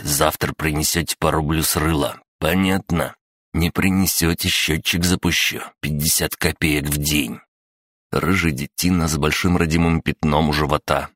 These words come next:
ткнул пальцем в малого. "Цыган, гля, у этого золотишко есть. Нужно?" Вася аж подобрался, переключился разом на малого. На шее у Семы висела черная ниточка, на ней золотой крестик.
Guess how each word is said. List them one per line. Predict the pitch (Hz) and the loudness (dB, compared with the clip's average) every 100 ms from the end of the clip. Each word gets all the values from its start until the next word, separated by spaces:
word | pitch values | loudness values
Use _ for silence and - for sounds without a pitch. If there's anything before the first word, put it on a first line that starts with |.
| - | -20
ткнул | - - 67 80 90 | -10 -4 0 0 0
пальцем | 80 80 - 78 73 | 0 0 0 -2 0
в | 71 | 0
малого. | 71 73 69 65 62 - _ _ _ _ | 2 2 2 0 -2 -6 _ _ _ _
"Цыган, | - 73 71 98 101 87 | -6 -2 2 2 2 0
гля, | 73 80 95 90 | 0 0 2 4
у | 82 | 2
этого | 80 90 92 | 2 2 2
золотишко | 87 87 85 - 78 - | 2 2 0 0 -2 0
есть. | 92 71 - - - _ | 0 0 -6 -8 -16 _
Нужно?" | - 78 107 107 87 - _ _ _ _ - | -2 0 2 2 0 -6 _ _ _ _ -8
Вася | 65 67 - 73 | -4 -2 0 0
аж | 73 | 0
подобрался, | - 78 73 73 65 65 - - _ _ | 0 2 2 0 0 -4 -4 -8 _ _
переключился | 71 71 71 71 - 76 - 76 | -4 -4 -2 -2 0 -2 0 0
разом | 71 76 80 | 0 0 2
на | 78 | 2
малого. | 78 78 69 - - _ _ - | 2 2 0 -2 -10 _ _ -4
На | 67 | -2
шее | 67 76 | 0 0
у | 76 | 2
Семы | 78 - 73 80 | 0 0 2 2
висела | 71 - 85 78 | 0 0 0 0
черная | 76 80 78 73 | 0 0 0 0
ниточка, | 65 67 73 78 - 80 73 _ | -2 -4 -2 -4 -2 -4 -8 _
на | 73 | -2
ней | 69 71 | 0 0
золотой | 82 82 82 87 80 | 2 2 2 2 0
крестик. | - 78 71 - 69 - | 0 0 -2 -4 -10 -16